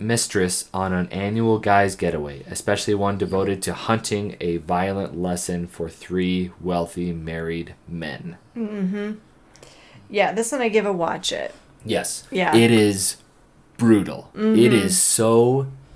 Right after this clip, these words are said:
Speaker 1: hard to watch. I, I give it a watch it unless you're my mother. My mom can't handle any gore. And this one is gnarly.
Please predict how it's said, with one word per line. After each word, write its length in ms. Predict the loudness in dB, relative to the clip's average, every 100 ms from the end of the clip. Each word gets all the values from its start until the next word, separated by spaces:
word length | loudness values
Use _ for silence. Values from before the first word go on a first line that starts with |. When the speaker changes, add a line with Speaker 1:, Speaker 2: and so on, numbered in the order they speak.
| -8
Speaker 1:
hard 680 | -6 0 4 6 6 4 0 -8 -12
to 180 | -6 -2
watch. 580 | 0 0 -2 -6 -10 -12 _ _ _ _ _ _ _ _ _ -20 0
I, 320 | 4 6 4
I 40 | 2
give 180 | 4 4
it 60 |
a 60 | 4
watch 340 | 6 4 2
it 100 | 0
unless 280 | 0 -2 -2
you're 80 | -4
my 120 | -2
mother. 460 | -4 -4 -8 -16 -18 -20 _ _ _
My 160 | 0 2
mom 280 | 4 4 2
can't 260 | -2 -4
handle 320 | -4 -4 -2 -2
any 160 | -4
gore. 400 | -4 -6 -8 -12 -16 _ _ _
And 160 | -6 0
this 200 | 2 2
one 200 | 0 0
is 180 | -2 -6
gnarly. 800 | -10 -2 2 2 2 -6 -12